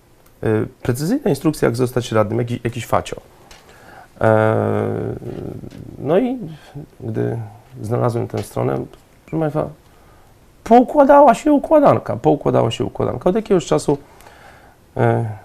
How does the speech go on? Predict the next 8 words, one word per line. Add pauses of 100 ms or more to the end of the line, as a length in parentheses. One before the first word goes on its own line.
(120)
facet,
e, (160)
który, (140)
e, (580)
pan
Ciesielczyk,
który
jest,